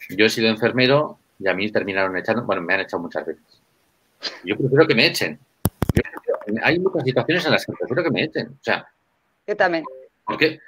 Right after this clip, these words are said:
Speaker 1: por qué voy a estar trabajando como enfermero y ver a diez personas tiradas por el pasillo de urgencias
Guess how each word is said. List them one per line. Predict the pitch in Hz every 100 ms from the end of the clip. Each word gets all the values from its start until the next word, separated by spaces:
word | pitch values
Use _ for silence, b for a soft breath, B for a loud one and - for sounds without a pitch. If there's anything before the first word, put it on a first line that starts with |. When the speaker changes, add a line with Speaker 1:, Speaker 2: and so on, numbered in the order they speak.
| b
Speaker 1:
por | - -
qué | 175
voy |
a | 196
estar | - 135
trabajando | 120 101 110 104
como | 104 98
enfermero | 90 87 104 101 98 -
y | 98
ver | 104
a | 104
diez | 101 101
personas | - - 101 98
tiradas | - 101 104 -
por | 98
el | 90
pasillo | 90 - 101
de | 92
urgencias | 87 98 98 - 82 80